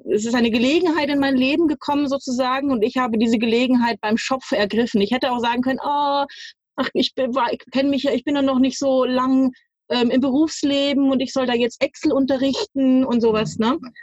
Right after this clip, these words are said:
Speaker 2: Mhm.
Speaker 1: Ähm, tatsächlich war ich schon immer mutig.
Speaker 2: Okay.
Speaker 1: Ne?
Speaker 2: Also, also
Speaker 1: Und
Speaker 2: Mut ist eine gute, eine gute Qualität dafür?
Speaker 1: Würde ich, ja, <laughs> definitiv.
Speaker 2: Ja.
Speaker 1: Ähm, ich bin da wirklich reingesprungen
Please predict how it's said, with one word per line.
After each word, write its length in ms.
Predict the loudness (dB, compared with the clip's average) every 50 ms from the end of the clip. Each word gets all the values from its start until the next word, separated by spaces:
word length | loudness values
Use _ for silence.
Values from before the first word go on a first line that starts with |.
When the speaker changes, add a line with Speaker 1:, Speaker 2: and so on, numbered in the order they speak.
| -16 -10
Speaker 2:
Mhm. 80 | -6 -2
Speaker 1:
Ähm, 600 | -2 0 2 4 4 4 4 2 0 -4 -12 -20 _ _ _ _ _ _ _ _ _ _ _ _ _ _
tatsächlich 400 | -4 -2 0 0 2 2 2 2
war 100 | 2 0
ich 60 | 0
schon 120 | 2 2 2
immer 160 | 4 4 6
mutig. 440 | 6 4 4 2 0 -2 -4 -4 -6 _ _ _ _ _ _ _ _ _ _ _
Speaker 2:
Okay. 400 | -6 -2 0 0 0 -2 -4 -8 -14 _ _ _ _ _ _ _ _ _ _ _ _ -4
Speaker 1:
Ne? 120 | -2 0
Speaker 2:
Also, 180 | 0 0 -2 -4 -6 -6 -4
also 160 | 0 2 2
Speaker 1:
Und 60 | 2 2
Speaker 2:
Mut 260 | 2 2 2 2 0
ist 180 | -2 0 0
eine 100 | 0 0
gute, 280 | 2 2 0 2 2 0
eine 240 | 0 2 2 0 0
gute 260 | 2 0 0 0 0
Qualität 580 | -2 -4 -2 -2 0 0 0 0 0 0 0 0
dafür? 380 | -2 -2 0 0 0 2 0 0 -4 -8 _ _ _ _ _ _ _ _ _ _ -8
Speaker 1:
Würde 320 | -4 -2 0 0 2 2
ich, 240 | 0 0 -2 -6 -6 _ -2 -2 -2 -2 -2
ja, 320 | -2 -2 0 0 -2 -2 -4 -6 _ -2
<laughs> 640 | -2 -2 -2 -4 -4 -4 -4 -4 -4 -6 _ -2
definitiv. 580 | -2 -2 0 0 0 0 0 2 2 2 2 0 -2 -6 -20 -8 -2
Speaker 2:
Ja. 260 | 0 0 2 2 0 -2 -4 _ -4
Speaker 1:
Ähm, 360 | 0 2 2 4 2 2 0 -2
ich 140 | -2 -2 0
bin 160 | 0 2 2
da 160 | 2 2 0
wirklich 280 | 0 0 0 -2 -2 -2
reingesprungen 760 | 0 0 0 2 0 0 -2 -4 -2 -2 0 0 0 0